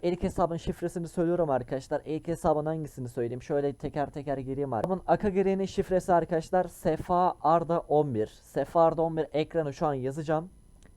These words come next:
Sefa Arda on bir arkadaşlar Aka Gereği'nin. Girip alırsınız. Ee, şöyle şunu da açayım da. Yaparsınız, bakın, drip alıyorum.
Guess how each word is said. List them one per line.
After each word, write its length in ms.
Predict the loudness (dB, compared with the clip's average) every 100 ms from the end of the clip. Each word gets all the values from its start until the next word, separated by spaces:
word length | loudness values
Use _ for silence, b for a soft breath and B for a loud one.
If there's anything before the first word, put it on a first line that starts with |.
| b b b
Sefa 380 | -8 -4 -2 2
Arda 200 | 2 4
on 140 | 0 2
bir 80 |
arkadaşlar 580 | 2 0 -2 -6 -4 -6 -4
Aka 220 | -4 -2
Gereği'nin. 500 | -2 -2 -4 -6 -10 -18 b b b -2
Girip 260 | 0 0 -4 0
alırsınız. 800 | 2 2 -2 -6 -8 -10 -20 -20 -20 -16 -4
Ee, 400 | 0 2 2 0
şöyle 280 | -2 -2 -2
şunu 280 | -4 -10 -6
da 40 |
açayım 380 | -6 -6 -12 -8
da. 60 | -8
Yaparsınız, 600 | -8 -2 -2 -2 -8 -8
bakın, 300 | -6 -6 -6
drip 180 | -4 -4
alıyorum. 460 | -2 -2 -2 -6